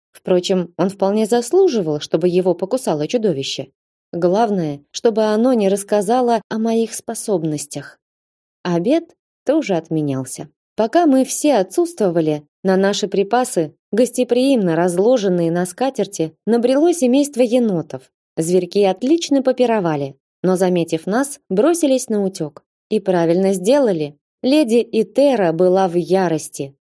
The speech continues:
Но ввиду отсутствия виновников безобразия, она вызверилась на слуг,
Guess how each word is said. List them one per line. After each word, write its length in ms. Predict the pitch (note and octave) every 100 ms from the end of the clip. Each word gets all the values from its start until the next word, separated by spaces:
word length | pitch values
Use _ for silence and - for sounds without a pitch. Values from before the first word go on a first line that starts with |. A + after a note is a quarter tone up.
| _ -
Но 240 | F3 G3
ввиду 420 | F3 F3+ F#3+ A#3
отсутствия 680 | G#3 D#3+ - A#3 - F3 E3
виновников 640 | E3 F3 B3 A3 F3 E3
безобразия, 840 | D#3 E3 E3 D#3 G3 B3+ G3 E3 D3+ _
она 300 | - B3+ C#4
вызверилась 800 | A3 D4+ D#4+ B3 C#4 C#4 C4 B3+
на 160 | A#3+ B3+
слуг, 500 | - C4+ D#4+ A3